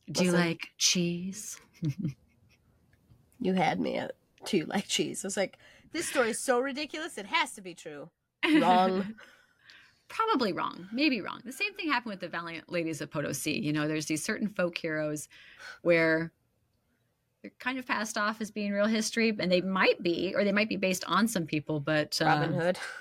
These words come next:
Speaker 1: <laughs> yeah, Robin Hood, right, exactly. So a little bit of truth there, but it could be an amalgamation of different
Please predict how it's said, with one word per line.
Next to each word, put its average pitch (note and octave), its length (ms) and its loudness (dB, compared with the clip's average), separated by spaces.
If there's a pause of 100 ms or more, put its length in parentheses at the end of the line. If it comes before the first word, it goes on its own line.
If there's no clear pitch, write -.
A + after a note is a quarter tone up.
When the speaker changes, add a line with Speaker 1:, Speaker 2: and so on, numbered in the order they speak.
(140)
Speaker 1:
<laughs> D#3+ 80 -6
yeah, D#3+ 320 0 (140)
Robin B3 260 -2
Hood, D#3+ 200 -8
right, G#3+ 320 0
exactly. F#3 500 -6 (640)
So - 180 -10
a C#3+ 180 -6 (200)
little D#4 160 6
bit C4 80 8
of A3+ 60 2
truth A3 280 0
there, G3+ 320 2
but - 260 -2
it E3+ 120 -12
could E3 180 0
be D#3 400 2
an D#3+ 80 0
amalgamation D3+ 720 4
of C#3 180 -6
different D3 360 0